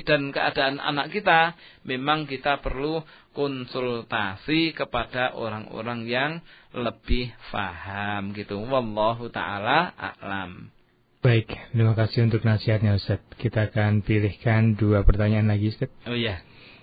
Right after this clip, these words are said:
Speaker 2: Yang pertama datangnya dari Pak Budi yang ada di Gerobokan.
Speaker 1: Iya.
Speaker 2: Assalamualaikum warahmatullahi wabarakatuh, Ustaz.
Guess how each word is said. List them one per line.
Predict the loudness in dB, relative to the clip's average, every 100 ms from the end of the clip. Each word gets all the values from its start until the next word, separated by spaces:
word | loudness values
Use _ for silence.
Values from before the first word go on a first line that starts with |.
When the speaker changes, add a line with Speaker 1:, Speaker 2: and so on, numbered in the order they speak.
| _ _
Speaker 2:
Yang | 2 4 4
pertama | 2 4 6 6
datangnya | 4 4 4 6 6
dari | 6 6 4 4 4 2 0
Pak | -2 -2 4
Budi | 6 8 6 6
yang | 4
ada | 2
di | 2 4 4 4 2 2
Gerobokan. | 4 4 4 4 2 2 -2 -12 -20 -20 -20 -20 -20 -20 -14
Speaker 1:
Iya. | -12 -12 -12 -4
Speaker 2:
Assalamualaikum | 2 6 8 6 8 6
warahmatullahi | 8 6 6 6 6 6
wabarakatuh, | 4 2 2 0 0
Ustaz. | -2